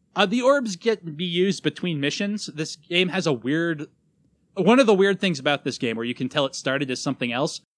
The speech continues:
is it has basically level-based missions, and you can save between missions, and they're kind of what your checkpoints are.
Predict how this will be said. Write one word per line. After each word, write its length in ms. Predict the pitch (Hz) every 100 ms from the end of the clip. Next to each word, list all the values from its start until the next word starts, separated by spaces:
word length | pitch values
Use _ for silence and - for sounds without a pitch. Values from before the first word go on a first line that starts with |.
| _
is 140 | 151 160
it 60 |
has 280 | - 165 156 - _ -
basically 460 | 143 - 160 147
level-based 640 | 110 113 139 135 139 123 117
missions, 560 | 123 - 175 185 - _ _ -
and 120 | 139
you 60 | 131
can 120 | 127
save 340 | - 135 147 143
between 340 | - 170 151
missions, 480 | 143 - 160 156 127
and 100 | 117
they're 200 | 120 123
kind 280 | - 147 131
of 100 | 123
what 100 | 139
your 140 | 113
checkpoints 600 | - 127 131 - 156 160
are. 260 | 160 170